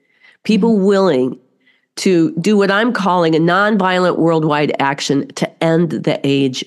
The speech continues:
Speaker 1: of war.
Speaker 2: Yes.
Speaker 1: 'Cause if I can inspire everyone to do conflict revolution as I go along the way,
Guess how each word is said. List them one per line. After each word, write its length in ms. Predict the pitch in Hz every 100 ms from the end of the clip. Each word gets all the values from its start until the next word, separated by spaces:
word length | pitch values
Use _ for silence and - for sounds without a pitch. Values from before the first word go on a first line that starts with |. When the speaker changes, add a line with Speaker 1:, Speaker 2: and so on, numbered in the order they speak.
| -
Speaker 1:
of 140 | 127
war. 560 | 120 127 110 - - - _ _ _ _ - 180
Speaker 2:
Yes. 440 | 170 160 160 - -
Speaker 1:
'Cause 180 | 190 180
if 180 | 185 202
I 160 | 247
can 160 | 277 320
inspire 460 | 285 - 220 214 202
everyone 360 | 185 175 165
to 60 | 156
do 140 | 165
conflict 600 | 156 175 175 175 170 160
revolution 760 | 151 139 139 135 135 120 123 - _ _ _ _ _ _ _
as 220 | 165 175 180
I 140 | 160
go 260 | 160 175 185
along 340 | 185 180 180
the 80 | 170
way, 540 | 180 165 147 120 135